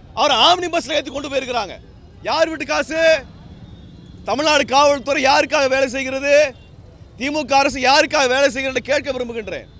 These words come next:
காஞ்சிபுரத்திலே வணிக பெயர் பலகை எல்லாம் தமிழில் கொண்டு வர வேண்டும் என்று பிரச்சாரம் செய்தவர்கள் சிறையில் அடைக்கப்பட்டிருக்கிறார்கள். தமிழிலே பெயர் பலகை வைக்க வேண்டும் என்று தமிழ்நாட்டிலே அரசு உத்தரவு இருக்கிறது, அரசாணை இருக்கிறது.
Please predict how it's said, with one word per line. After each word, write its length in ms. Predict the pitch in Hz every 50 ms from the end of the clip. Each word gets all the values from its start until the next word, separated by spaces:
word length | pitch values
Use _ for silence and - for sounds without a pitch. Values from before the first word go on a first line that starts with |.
| - - - - - - - - - - - - - - -
காஞ்சிபுரத்திலே 840 | 190 214 269 294 190 254 302 269 269 262 254 - 233 240 262 285 302 302 277 - - - - - - - - - - - - - - - - - - - - - - -
வணிக 360 | - 170 202 262 311 285 311 277
பெயர் 320 | - 247 254 277 285 277
பலகை 300 | 220 269 269 277 285 269
எல்லாம் 300 | 254 247 254 269 285 262
தமிழில் 460 | - 214 247 277 294 311 302 277 262 - -
கொண்டு 240 | 185 233 262 269 294
வர 160 | 285 269 254
வேண்டும் 280 | 247 254 262 262 254
என்று 140 | 262 254 247
பிரச்சாரம் 420 | - 233 220 - - 311 311 294 277
செய்தவர்கள் 520 | 220 262 254 247 233 226 233 269 254 -
சிறையில் 280 | 254 262 311 330 320 277
அடைக்கப்பட்டிருக்கிறார்கள். 800 | 269 254 226 240 214 226 202 220 - 180 165 139 120 98 82 - - - - - - - - - - - - - - - - -
தமிழிலே 380 | - 208 262 302 330 320 302 277
பெயர் 300 | 208 240 262 285 285 254
பலகை 220 | 285 285 277 277
வைக்க 260 | 254 262 294 240 302
வேண்டும் 240 | 285 269 262 247 262
என்று 180 | 262 262 285 294
தமிழ்நாட்டிலே 680 | - 262 247 285 269 269 262 247 208 247 262 269 302 320 302 - - - - - - - - - -
அரசு 420 | - 175 233 285 302 302 - 311
உத்தரவு 280 | 320 254 - 302 277 269
இருக்கிறது, 380 | 277 269 - 254 233 180 123 87 - - - - - - - - -
அரசாணை 480 | 180 247 320 330 - 330 320 320 311
இருக்கிறது. 520 | 285 294 285 262 247 277 240 220 156 107